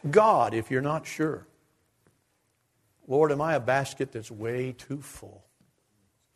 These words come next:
because it's not willing to be emptied?" Or, "Lord, I'm just an empty basket.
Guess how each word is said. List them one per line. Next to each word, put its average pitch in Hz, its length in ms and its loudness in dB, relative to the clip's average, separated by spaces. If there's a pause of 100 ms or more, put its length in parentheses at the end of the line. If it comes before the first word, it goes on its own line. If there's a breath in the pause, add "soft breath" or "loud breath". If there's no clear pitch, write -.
(180)
because 107 340 -12
it's - 260 -16
not 113 260 -8
willing 107 300 -6
to 104 80 -12
be 107 220 -12
emptied?" 101 360 -20 (2000)
Or, 165 140 10
"Lord, 233 340 8 (1300 loud breath)
I'm 180 160 -14
just 175 320 -6
an 143 100 -16
empty 170 440 -14
basket. - 800 -16